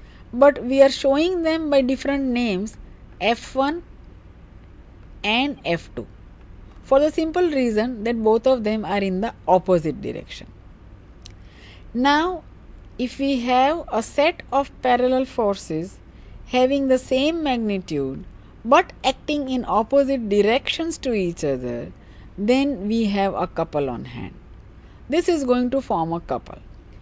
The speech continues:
What is the effect of a couple? The couple is going to rotate the body depending on what is the axis of rotation. Let us say right now we are interested in this point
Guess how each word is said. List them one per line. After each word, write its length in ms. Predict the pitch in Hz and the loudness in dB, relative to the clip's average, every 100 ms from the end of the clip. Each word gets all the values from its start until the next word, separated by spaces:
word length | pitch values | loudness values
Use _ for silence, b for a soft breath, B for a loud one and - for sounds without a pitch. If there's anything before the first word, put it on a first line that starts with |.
| - | -10
What 220 | - 269 381 | 4 6 6
is 100 | 359 | 2
the 80 | |
effect 400 | 294 240 302 202 | 2 2 0 0
of 140 | 220 330 | -2 -2
a 80 | 320 | 0
couple? 420 | 311 294 320 370 - b b b - | -2 0 -2 -2 -12 b b b -4
The 140 | 247 | -2
couple 300 | 269 294 381 | 2 2 2
is 260 | 392 359 285 | 0 0 0
going 360 | 254 277 294 | 0 2 0
to 140 | 277 262 | 2 6
rotate 560 | 226 220 - 320 302 | 6 6 6 4 4
the 140 | 262 240 | 2 4
body 560 | 208 180 170 160 202 - - - - - - - - - - - - - - - - - | 6 6 6 2 -2 -6 -18 -20 -20 -20 -20 -20 -20 -20 -20 -20 -20 -20 -20 -20 -20 -4
depending 560 | 262 262 294 285 320 339 | -4 2 2 2 0 0
on 200 | 240 240 | 0 4
what 180 | 214 196 | 6 6
is 120 | 233 | 4
the 100 | 277 | 4
axis 320 | 196 - 185 | 2 0 -2
of 180 | 175 175 | 0 0
rotation. 480 | 135 - - - - - - - - | -6 -8 -12 -12 -12 -12 -12 -12 -4
Let 140 | 294 | 0
us 120 | 370 | 0
say 240 | - 302 302 | 0 0 2
right 260 | 262 254 254 | 2 0 -2
now 140 | 269 | 0
we 100 | 262 | 2
are 100 | 254 | 2
interested 520 | 233 226 226 - 233 | 2 -2 -4 -2 -4
in 160 | 220 202 | -2 0
this 160 | 208 | -2
point 400 | - 170 175 190 | -2 -2 -2 -4